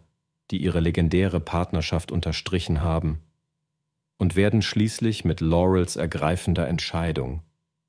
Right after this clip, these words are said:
und dem bleibenden Vermächtnis des Lachens und der Freundschaft, das sie hinterlassen haben, fertig. Frühes Leben.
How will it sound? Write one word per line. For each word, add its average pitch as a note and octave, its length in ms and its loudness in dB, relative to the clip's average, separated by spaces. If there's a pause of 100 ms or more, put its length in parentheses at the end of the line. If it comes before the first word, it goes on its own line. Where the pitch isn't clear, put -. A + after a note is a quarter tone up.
(320)
und D#2+ 140 -4
dem E2 140 2
bleibenden F2 460 4
Vermächtnis F2 580 0
des - 200 -8
Lachens E2+ 440 0
und - 140 -6
der D#2+ 100 -4
Freundschaft, F2 640 -2
das D#2 140 -6
sie E2+ 80 -4
hinterlassen D#2 640 -2
haben, D#2+ 320 -2 (140)
fertig. - 640 -6 (680)
Frühes D2+ 480 -2
Leben. D2+ 400 0